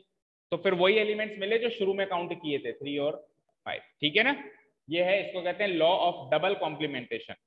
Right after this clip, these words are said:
दो बार complementation कर दिया, अच्छा तीन बार करते हैं फिर, अब क्या answer आएगा? अब ए dash आएगा। और चार बार करते हैं फिर वापस है,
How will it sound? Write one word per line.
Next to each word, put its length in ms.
दो 140
बार 180
complementation 680
कर 180
दिया, 220
अच्छा 160
तीन 240
बार 160
करते 240
हैं 100
फिर, 240
अब 80
क्या 180
answer 280
आएगा? 200
अब 100
ए 100
dash 260
आएगा। 440
और 240
चार 240
बार 180
करते 200
हैं 60
फिर 340
वापस 380
है, 220